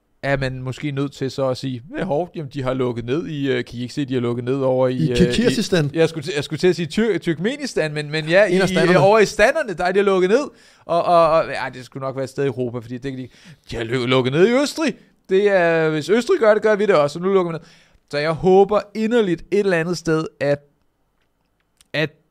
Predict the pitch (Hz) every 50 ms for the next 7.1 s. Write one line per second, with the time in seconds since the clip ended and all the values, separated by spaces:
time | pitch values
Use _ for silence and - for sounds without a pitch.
0 | _ _ - 170 170 170 170 165 - _ _ _ _ - 151 156 151 - 165 156
1 | - - 190 180 170 170 180 185 208 233 269 285 285 294 269 262 277 269 - -
2 | _ _ - - 240 233 233 226 208 214 220 226 233 240 233 - 226 220 226 233
3 | 226 226 226 214 _ _ _ _ _ _ _ _ _ _ _ _ _ _ _ _
4 | _ - 151 165 175 170 165 160 160 - _ _ _ - 147 170 160 - 190 175
5 | 170 - 175 156 165 175 175 - 185 160 - 175 156 151 156 160 156 151 151 139
6 | 131 147 147 139 - 175 147 - 151 139 120 - - - 117 127 127 127 - -
7 | -